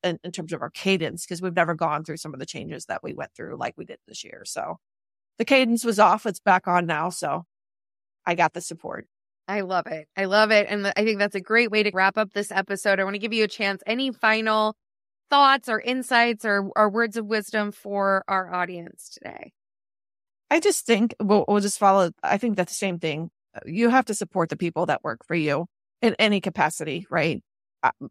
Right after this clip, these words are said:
Speaker 1: I don't care what your title is. I don't care what my title is. I'm there to support.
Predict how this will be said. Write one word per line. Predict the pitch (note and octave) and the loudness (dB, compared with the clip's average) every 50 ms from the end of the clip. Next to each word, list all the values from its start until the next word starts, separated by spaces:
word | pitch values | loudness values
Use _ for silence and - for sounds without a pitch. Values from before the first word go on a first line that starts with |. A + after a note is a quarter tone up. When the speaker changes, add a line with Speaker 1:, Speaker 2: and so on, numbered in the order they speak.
| - | 0
Speaker 1:
I | - G#3+ | 2 2
don't | G#3+ G#3+ G#3+ G#3 | 4 2 0 0
care | - G#3 F#3+ F#3+ | 0 0 2 4
what | E3 E3 - | 2 2 2
your | - F3+ | 0 -4
title | F3 - - E3+ F3+ E3 E3 | -2 2 2 4 4 4 2
is. | E3+ E3+ E3+ - | 2 0 0 0
I | - | 0
don't | D#3+ F3+ - | -2 0 0
care | - F3+ | 0 2
what | F3+ E3 - | 2 2 0
my | E3 D#3 D3+ D3 | 0 -2 -2 -2
title | E3 - - F#3 F3+ F#3 F#3+ | -2 -2 0 2 2 2 2
is. | F#3+ F#3+ F#3+ G3 F#3+ - | 2 2 0 0 -2 0
I'm | - B3+ C#4 B3+ G#3 | 0 2 2 2 2
there | F3+ E3 D#3+ D3+ | 2 2 2 0
to | E3 | -2
support. | E3+ - F3+ E3 - - E3+ E3+ E3 F3 F#3 | -2 -6 -8 -10 -6 -2 0 0 0 0 -2